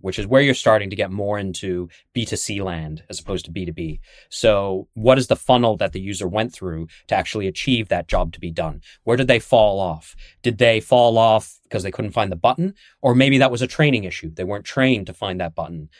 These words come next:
And if they were pointed out where it is, they'd be fine. So there's orders of magnitude in terms of how far you go into track, and that's going to be a function of, of the cost of tracking. There's a cost to implementing all that tracking,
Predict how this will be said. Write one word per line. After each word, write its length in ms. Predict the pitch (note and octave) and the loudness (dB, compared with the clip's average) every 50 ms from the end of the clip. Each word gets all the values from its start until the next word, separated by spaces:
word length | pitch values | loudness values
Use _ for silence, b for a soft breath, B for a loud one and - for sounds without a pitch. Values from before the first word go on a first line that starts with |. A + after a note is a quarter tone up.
| b b b b | b b b b
And 340 | A#2+ G#2 G#2 G2+ G2 G2 F#2+ | -4 -2 -2 -2 -2 -2 -4
if 80 | F#2 | -4
they 100 | - G#2+ | -2 -2
were 140 | G2 G2 F#2+ | -2 -2 -2
pointed 300 | - - C3+ A#2+ A#2 A2 | 2 4 4 4 4 4
out 100 | G#2 G2+ | 2 2
where 160 | G#2 G#2 F#2+ | 0 0 0
it 80 | F#2+ A2+ | 0 2
is, 320 | C#3+ C#3 G2+ F#2+ G2 - | 2 2 0 -2 -6 -8
they'd 120 | - G2+ F#2+ | -8 -8 -8
be 120 | F2+ G2 | -8 -8
fine. 400 | F#2 - C#3+ C3 F#2+ D#2+ D2 - _ _ _ _ _ _ _ _ _ _ | -4 -2 -2 -2 -2 -4 -6 -12 _ _ _ _ _ _ _ _ _ _
So 480 | - - - D3+ C3 C3 B2+ B2 B2 b b b b b _ _ - | -6 2 4 6 8 8 6 4 2 b b b b b _ _ -6
there's 320 | D3+ C3 D3+ D3 C3+ C3 - | -2 4 4 4 4 4 4
orders 320 | D#3+ D#3 E3 F3 E3 D#3 | 4 6 6 6 4 2
of 80 | B2+ G#2+ | 0 0
magnitude 580 | A2+ G2 G2+ A2+ B2 - - D3+ D3+ F#3 F#3+ - | -2 -2 -2 -2 -6 -4 0 0 0 0 -2 -4
in 140 | - A2+ G2+ | -8 -10 -8
terms 320 | - - A2 G2+ G2 G2 | -6 -6 -6 -6 -4 -4
of 120 | G#2+ F2+ | -4 -4
how 260 | - - - A2 G#2 G2+ | -4 0 2 4 4 2
far 380 | - - - F#2 F2+ G2 G#2+ | 2 0 0 0 2 2 0
you 120 | A2 A2 G2 | -2 -2 -2
go 160 | G#2+ G2 G2+ | -2 -2 -2
into 140 | F#2+ G2 G2 | -4 -10 -10
track, 320 | - - G#2+ B2 C3 - | -6 -4 -4 -4 -4 -6
and 100 | A2+ G2 | -4 -2
that's 200 | G#2+ A2+ - - | 0 -2 0 0
going 160 | - C#3 A#2+ | -2 0 0
to 60 | A2+ | 0
be 80 | G#2+ G#2+ | -2 -4
a 40 | F#2 | -6
function 420 | - - G#2+ G#2 F#2+ - - G2 | -4 -6 -8 -6 -8 -10 -8 -6
of, 200 | F#2 F2+ F2 D#2+ b b b b b b b - | -6 -6 -6 -8 b b b b b b b -2
of 340 | G#2+ G2+ F#2+ F2+ E2 E2 - | 0 0 0 0 -2 -6 -8
the 80 | - F2 | -10 -4
cost 480 | - - A#2+ F#2 D#2+ - - - - - | 2 4 4 4 2 -2 -10 -14 -14 -18
of 80 | - - | -20 -12
tracking. 400 | - - - F2 E2 - - E2 | -6 -4 -4 -4 -4 -4 -6 -4
There's 180 | F#2+ A2 A2 B2+ | -2 -2 -2 -2
a 40 | B2+ | 0
cost 340 | - D#3 D3+ A#2 - - - | 4 4 4 4 2 -2 -10
to 100 | G#2+ F#2+ | -14 -12
implementing 420 | G2 F2+ G#2+ G2 F#2+ F2+ F#2+ F#2+ | -12 -8 -8 -8 -8 -8 -8 -6
all 100 | F#2 F#2 | -6 -6
that 160 | F2+ E2 E2 - | -6 -6 -8 -6
tracking, 400 | - G2+ F2+ - - D2 D2 | -6 -6 -6 -8 -12 -18 -20